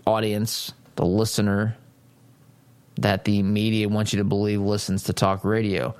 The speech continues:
And so I share with you my thoughts. Sometimes, um, you know, I mean, sometimes folks just, I don't know, want to explore the thought process, you know, as you think about issues.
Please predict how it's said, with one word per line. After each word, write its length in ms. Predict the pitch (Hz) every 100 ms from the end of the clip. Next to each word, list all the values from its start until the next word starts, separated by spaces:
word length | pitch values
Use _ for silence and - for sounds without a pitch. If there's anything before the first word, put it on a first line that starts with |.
| - - - - - - -
And 100 | -
so 120 | 139 156
I 80 |
share 320 | 175 - 185 160
with 160 | 120
you 120 | 98
my 220 | 90 101 104
thoughts. 600 | 107 95 139 - - - - _ _ _ - - _ _ - -
Sometimes, 920 | - 113 117 120 113 117 147 143 -
um, 600 | 104 98 98 101 98 101 - _ _ _ _ _ _ _ _ _ _ _ _ _ _ _ _ -
you 140 | 131 107
know, 100 | 87
I 100 | 120
mean, 360 | 95 113 - - - - -
sometimes 560 | - 139 143 131 135 -
folks 540 | 127 127 - - - - - - - - - - 113
just, 420 | 113 120 - - - - _ -
I 160 | - 127
don't 160 | 120 71
know, 160 | 67
want 540 | 101 - - 113 - -
to 120 | 107
explore 640 | - - - 127 127 127
the 120 | 110
thought 320 | - 120 120 -
process, 840 | 120 117 113 113 113 117 - 127
you 100 | 117
know, 220 | 110 110
as 120 | 110
you 60 | 101
think 240 | - 110
about 300 | 104 110 110
issues. 640 | 110 113 117 107 107 107